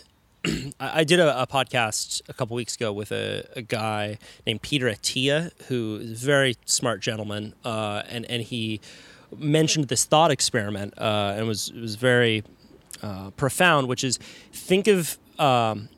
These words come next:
dying, and then one year after your death, how many people will, how many people's lives will still be profoundly changed?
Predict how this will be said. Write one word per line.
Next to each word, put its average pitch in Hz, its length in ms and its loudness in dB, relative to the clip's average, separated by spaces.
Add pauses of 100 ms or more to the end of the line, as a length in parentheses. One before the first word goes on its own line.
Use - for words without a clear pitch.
(200)
dying, 113 540 0 (340)
and 143 160 4
then 123 180 0
one 147 340 6
year 143 160 4
after 123 360 0
your 113 100 0
death, 104 440 -4
how - 260 0
many 151 240 2
people 127 520 -2
will, 117 720 -4 (200)
how 170 100 6
many 196 140 8
people's 180 240 6
lives 123 400 4
will 120 180 0
still 127 360 4
be 117 120 -2
profoundly 104 640 -4
changed? - 560 -8